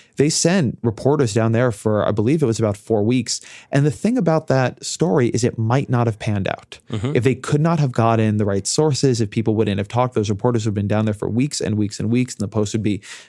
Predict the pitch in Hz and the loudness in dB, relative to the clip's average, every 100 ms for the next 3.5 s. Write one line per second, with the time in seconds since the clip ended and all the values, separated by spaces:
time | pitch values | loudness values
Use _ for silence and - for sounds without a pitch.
0 | _ 120 110 104 - 151 180 165 143 117 | _ 0 2 0 2 2 4 4 2 0
1 | 110 107 101 95 147 135 139 123 104 113 | 0 0 0 2 2 2 0 0 0 0
2 | 110 101 101 - 151 160 143 - - - | 0 -2 -2 0 2 2 0 -4 -18 -20
3 | _ 139 131 120 | _ 0 2 2